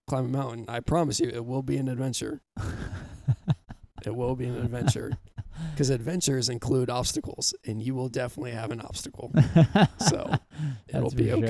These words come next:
Speaker 1: okay.
Speaker 2: But yeah, what you're saying is right, is, is that is implicit in a, in a thriving life. I mean, everyone sees someone being active that's further down the line than them and desires that
Speaker 1: Yeah.
Speaker 2: in some way, shape, or form.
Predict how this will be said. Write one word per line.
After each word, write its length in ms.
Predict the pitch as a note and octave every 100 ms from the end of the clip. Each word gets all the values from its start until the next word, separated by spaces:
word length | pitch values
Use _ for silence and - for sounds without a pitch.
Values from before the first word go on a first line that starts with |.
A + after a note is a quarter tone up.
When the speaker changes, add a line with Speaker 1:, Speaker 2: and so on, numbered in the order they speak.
| A2
Speaker 1:
okay. 120 | C#4 - _ - - - - -
Speaker 2:
But 100 | D#3+
yeah, 200 | D3+ A#2+
what 180 | D3+ F3+
you're 140 | E3
saying 240 | - D3+ B2+
is 140 | G#2+
right, 300 | A2+ G#2+ A#2+
is, 300 | - C3+ B2
is 300 | - D3+ B2+
that 400 | D3+ D3 C#3+ -
is 200 | D#3+ B2
implicit 680 | B2+ G#2+ - A#2+ - A2 - _ _ _
in 200 | - A2+
a, 340 | A2 G#2+ G#2 G#2+ _
in 100 | C3+
a 60 | C#3+
thriving 400 | - D#3 D#3 C#3
life. 340 | C3 B2 A#2+
I 60 | -
mean, 200 | A#2+ A#2
everyone 400 | - D#3+ D#3 C3
sees 260 | - B2+ A#2
someone 280 | A#2+ A#2 A2
being 240 | G#2+ G#2+
active 580 | - A2 - A#2 G#2 - - - - _
that's 360 | A#2+ A2 - - _ -
further 280 | C#3 B2+ A#2
down 180 | A2+ A2+
the 60 |
line 220 | A2 G#2+
than 180 | G#2+ G2+
them 380 | G#2 G2+ G2+ G2+ -
and 560 | A#2+ G#2+ G#2 G2+ G2 - - - -
desires 600 | A2 G#2 F2 A#1+ G#2 -
that 240 | - - _ _ -
Speaker 1:
Yeah. 80 | -
Speaker 2:
in 100 | A#2
some 200 | - G2+
way, 120 | F2+
shape, 280 | - - -
or 60 | -
form. 320 | - -